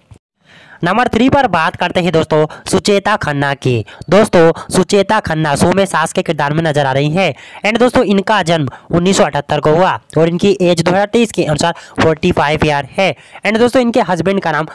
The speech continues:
अब्बास खान है। नंबर फ़ोर पर बात करते हैं दोस्तों जीतेन लालवानी की। दोस्तों, जीतेन लालवानी भी शो में नजर आएंगे। And दोस्तों, इनका जन्म तेरह अगस्त उन्नीस सौ उनहत्तर को हुआ और इनकी एज दो हज़ार तेईस के अनुसार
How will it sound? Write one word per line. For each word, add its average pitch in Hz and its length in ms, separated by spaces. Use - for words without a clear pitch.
अब्बास 160 460
खान 139 460
है। 160 160
नंबर 214 180
फ़ोर 226 240
पर 226 200
बात 156 300
करते 165 220
हैं 165 120
दोस्तों 156 360
जीतेन 196 400
लालवानी 147 500
की। 135 260
दोस्तों, 165 440
जीतेन 175 360
लालवानी 156 400
भी 175 100
शो 165 160
में 160 100
नजर 147 220
आएंगे। 160 300
And 208 140
दोस्तों, 233 260
इनका 175 400
जन्म 143 220
तेरह 170 280
अगस्त 160 360
उन्नीस 160 180
सौ 165 80
उनहत्तर 143 320
को 151 120
हुआ 170 200
और 170 100
इनकी 170 260
एज 165 220
दो 160 120
हज़ार 190 160
तेईस 220 260
के 160 100
अनुसार 151 300